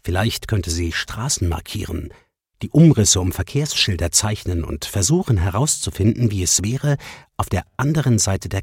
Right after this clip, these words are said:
Kameralinse zu leben, in Ländern mit großen beleuchteten Tankstellenschildern und grünen Rasenflächen.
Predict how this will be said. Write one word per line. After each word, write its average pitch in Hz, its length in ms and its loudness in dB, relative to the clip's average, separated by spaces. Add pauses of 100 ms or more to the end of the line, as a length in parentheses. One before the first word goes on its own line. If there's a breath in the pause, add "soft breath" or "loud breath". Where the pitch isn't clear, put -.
Kameralinse 95 800 -2
zu - 160 -2
leben, 90 360 -4 (600 loud breath)
in - 100 -8
Ländern 92 420 4
mit - 340 -6
großen 87 560 0
beleuchteten 85 760 -2
Tankstellenschildern 87 1160 -2
und - 320 -14
grünen 101 340 4
Rasenflächen. - 800 -8